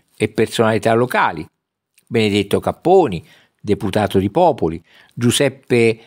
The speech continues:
De Riseis, deputato di Città Sant'Angelo, il cavaliere ufficiale Berardino Conti, che fu sindaco del luogo, e molti altri. Molti lavori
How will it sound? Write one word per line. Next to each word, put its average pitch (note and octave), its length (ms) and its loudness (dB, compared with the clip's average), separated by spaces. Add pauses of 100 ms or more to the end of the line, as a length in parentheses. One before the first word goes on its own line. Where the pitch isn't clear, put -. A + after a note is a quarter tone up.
(160)
De G#2+ 520 2
Riseis, A2+ 1000 2
deputato A2 680 0
di G2 100 -4
Città - 360 -4
Sant'Angelo, A2+ 840 -6 (440)
il C#3 180 0
cavaliere D3 480 0
ufficiale C#3+ 680 -2 (280)
Berardino C3 640 2
Conti, C3 580 0 (160)
che G2 140 0
fu G#2 160 -2
sindaco A2+ 560 0
del A#2+ 120 2
luogo, C#3+ 500 2 (280)
e - 140 -2
molti A#2+ 340 0
altri. D2+ 460 -8 (640)
Molti F#3+ 340 2
lavori F#3 500 2